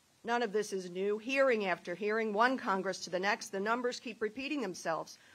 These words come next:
More than two hundred people a day shot. Forty thousand people a year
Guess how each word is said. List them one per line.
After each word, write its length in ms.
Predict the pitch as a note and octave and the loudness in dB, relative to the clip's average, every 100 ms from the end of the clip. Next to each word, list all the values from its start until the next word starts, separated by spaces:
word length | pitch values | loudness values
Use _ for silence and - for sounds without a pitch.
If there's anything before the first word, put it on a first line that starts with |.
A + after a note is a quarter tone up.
| - | 2
More 140 | A#3 | 4
than 160 | A#3 A#3 | 4 2
two 240 | C#4+ B3 | -2 0
hundred 320 | A#3+ A#3 A#3 | 2 2 0
people 260 | B3 A3 A3 | -2 2 4
a 40 | |
day 320 | G3+ F#3+ E3+ - - - | 4 0 0 -6 -20 -16
shot. 340 | - F#3 C#3+ - - - | -2 -2 -2 -6 -16 0
Forty 480 | C4 C4+ C4 C4 - | 6 6 4 -6 0
thousand 480 | A3 A3+ A3+ A#3 G#3+ | 6 6 4 -2 -4
people 460 | A#3 A3+ A3+ G#3+ | -4 -4 -4 -4
a 60 | G#3 | -6
year 400 | G3+ G3+ G3 | -4 -2 -2